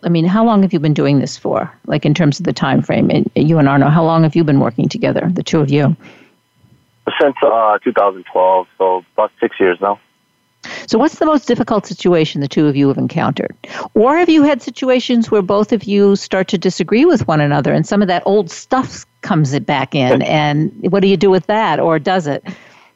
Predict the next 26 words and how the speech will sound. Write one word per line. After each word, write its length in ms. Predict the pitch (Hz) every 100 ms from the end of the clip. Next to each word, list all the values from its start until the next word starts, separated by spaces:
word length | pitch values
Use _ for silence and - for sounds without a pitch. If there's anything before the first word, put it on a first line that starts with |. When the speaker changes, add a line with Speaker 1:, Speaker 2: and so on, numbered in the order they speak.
| _ _ _ _ _ _ _ _ _ - -
Speaker 2:
Uh, 220 | 180 190 185
we 100 | 220
do 140 | 240
disagree 420 | 156 - 113 107
with 140 | 107 98
one 160 | 98
another. 420 | 98 95 98 104
Um, 380 | 85 98 98 98
we 80 | 117
challenge 420 | 117 123 107 104
one 200 | 104 107
another. 420 | 104 101 101 101 98
Um, 320 | 90 92 - _ - - -
he's 140 | 151 139
a, 100 | 113
he's 220 | 113 135
got 140 | 131
a 40 | 123
different 340 | 117 117 117
journey. 260 | 117 120 113
I 80 | 107
have 120 | 101
a 40 |
different 340 | 104 113 117 104
journey, 260 | 107 110
but 180 | 110 101